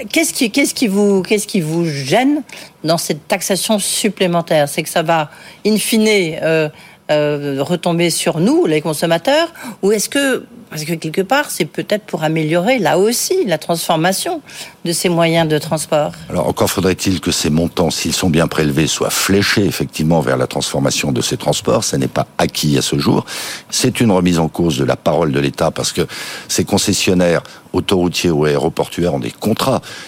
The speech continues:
Speaker 2: Ces
Speaker 1: Bien
Speaker 2: contrats
Speaker 1: sûr.
Speaker 2: ne prévoient pas cette, cette, euh, surtaxation.
Speaker 1: Sauf
Speaker 2: Et
Speaker 1: l'article trente-deux.
Speaker 2: et, et, et de nouveau, c'est une remise en cause de cette politique de l'offre. À la fin des fins, ce sont les usagers qui paieront.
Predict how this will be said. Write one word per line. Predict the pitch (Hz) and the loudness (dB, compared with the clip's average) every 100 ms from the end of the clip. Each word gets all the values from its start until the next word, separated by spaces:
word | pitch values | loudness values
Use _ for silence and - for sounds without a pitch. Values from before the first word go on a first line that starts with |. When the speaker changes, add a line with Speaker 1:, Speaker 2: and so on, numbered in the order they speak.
| - | -10
Speaker 2:
Ces | - - | -6 -4
Speaker 1:
Bien | 73 | -2
Speaker 2:
contrats | - 101 | -2 0
Speaker 1:
sûr. | 82 | 0
Speaker 2:
ne | |
prévoient | - - 135 127 127 | 0 0 2 2 2
pas | 101 | 0
cette, | 82 - - 76 71 | 0 -6 -4 -2 -2
cette, | - 71 - | -2 -4 -2
euh, | 67 58 | -2 0
surtaxation. | - 76 80 - - - 98 - | -2 0 -2 -2 -2 0 -2 0
Speaker 1:
Sauf | 202 180 | -2 0
Speaker 2:
Et | |
Speaker 1:
l'article | 170 - 160 | -2 -2 -6
trente-deux. | - 180 147 - - - | 0 2 2 -2 -6 -2
Speaker 2:
et, | |
et, | 82 82 71 69 | 0 0 -2 0
et | 85 | 2
de | 104 | 4
nouveau, | 90 80 90 139 135 - | 4 4 4 2 0 -8
c'est | - - 104 | -4 -2 0
une | 98 80 | 0 2
remise | 80 76 | 2 0
en | 73 | -2
cause | - 110 87 | 0 0 0
de | |
cette | 78 82 | -2 -2
politique | - 71 67 80 | -2 -4 -2 -2
de | 69 | 0
l'offre. | 65 101 - - | 2 2 0 -2
À | 92 | 0
la | 82 | 0
fin | 85 | -2
des | 64 | -2
fins, | 60 95 107 | 0 0 2
ce | - | 0
sont | - 80 | 0 0
les | 69 67 | 0 0
usagers | 67 67 90 107 | 0 0 0 0
qui | - | -2
paieront. | - - | -2 -2